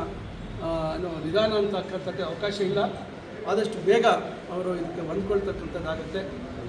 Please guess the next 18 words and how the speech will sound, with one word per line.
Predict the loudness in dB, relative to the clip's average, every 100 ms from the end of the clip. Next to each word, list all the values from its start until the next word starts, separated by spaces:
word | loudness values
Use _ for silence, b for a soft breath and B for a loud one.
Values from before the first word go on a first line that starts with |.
| -6
ಸ್ವಲ್ಪ | -4 4
ಮಾಧ್ಯಮದವರು | 6 6 4 4 2 4 4 4
ಮತ್ತೊಬ್ಬರ | 4 0 0 0
ಹತ್ರ | 0 0
ಮಾತಾಡುವಂಥದ್ದಕ್ಕಿಂತ | 0 0 -2 -2 -4 -4 0 4
ಅಷ್ಟು | 6 4 0 0
ಅವ್ರಿಗೆ | 4 6 8 6 6 6 4 2 -4
ಅಭ್ಯಾಸ | 0 4 4 2
ಇಲ್ಲ. | 0 -2 -2 -6 -10 -8
ಅವರ | -6 -4 -4
ಮುಂದಿನ | 0 0
ದಿನಗಳಲ್ಲಿ | 0 -2 -4 -2 0 0 -2 -2 0 2 2
ಸಭೆಯನ್ನು | 2 2 2 0
ನಿರ್ವಹಿಸತಕ್ಕಂಥ | -2 -2 -2 -4 -6 -4 -4 -4 -4
ಜವಾಬ್ದಾರಿ | -2 -2 -2 -6 -4
ಹೊತ್ಕೊಳ್ತಾರೆ, | -6 -6 -6 -6 -6
ಇವೆಲ್ಲ | -4 -2
ಮಾಡ್ತಾರೆ. | -2 -2 -6 -6 -6 -6 -10